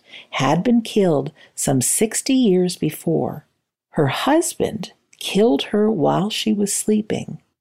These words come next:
rolled her body up in a blanket, and dumped her in the water at the bay. At other times, Sam correctly said that his grandfather's favorite place in the home was the garage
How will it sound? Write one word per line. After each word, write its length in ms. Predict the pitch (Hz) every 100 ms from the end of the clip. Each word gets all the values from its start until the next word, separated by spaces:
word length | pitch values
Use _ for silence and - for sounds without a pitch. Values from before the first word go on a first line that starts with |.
| _ -
rolled 380 | 147 139 190 208
her 120 | 247
body 420 | 214 202 208 208
up 220 | 180 175
in 80 | -
a 60 | 160
blanket, 720 | 151 156 165 170 - - - _ _ -
and 220 | 143 131
dumped 340 | 165 185 185
her 360 | - - - - _ _
in 160 | - 131
the 80 | 123
water 580 | 131 131 156 175 202 _ _ -
at 160 | 147 -
the 80 | 139
bay. 520 | 147 135 123 - - _ _ _ _ _ - -
At 140 | 180 -
other 260 | 240 302
times, 480 | 294 160 143 147 - -
Sam 360 | - 165 156
correctly 640 | 151 - 143 202 - 320 262
said 340 | - 120 123
that 100 | 131
his 180 | 262 -
grandfather's 880 | 156 139 160 214 196 196 185 180 - _ _
favorite 580 | - 180 240 349 349 330
place 560 | - 247 160 - - - _
in 140 | 160 185
the 80 | 185
home 460 | 196 147 131 131 - _ -
was 200 | 139 135
the 100 | 135
garage 720 | 147 175 220 165 110 - -